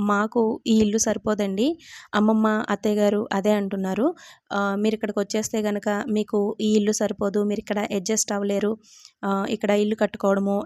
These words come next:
లేదంటే బయట ఎక్కడైనా సైట్ తీసుకోవడమో చేయండి అని చెప్తున్నారు. ఇంకా అవన్నీ కూడా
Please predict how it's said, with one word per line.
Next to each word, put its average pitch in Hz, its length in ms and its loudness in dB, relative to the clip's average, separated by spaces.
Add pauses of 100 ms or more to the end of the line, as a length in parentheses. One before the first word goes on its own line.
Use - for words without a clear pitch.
లేదంటే 214 360 0
బయట 202 260 -2
ఎక్కడైనా 202 400 -6
సైట్ 202 360 -6
తీసుకోవడమో 196 520 -4
చేయండి 196 420 -4
అని 202 180 -2
చెప్తున్నారు. 196 560 -2 (340)
ఇంకా 202 180 -2
అవన్నీ 196 360 0
కూడా 226 300 0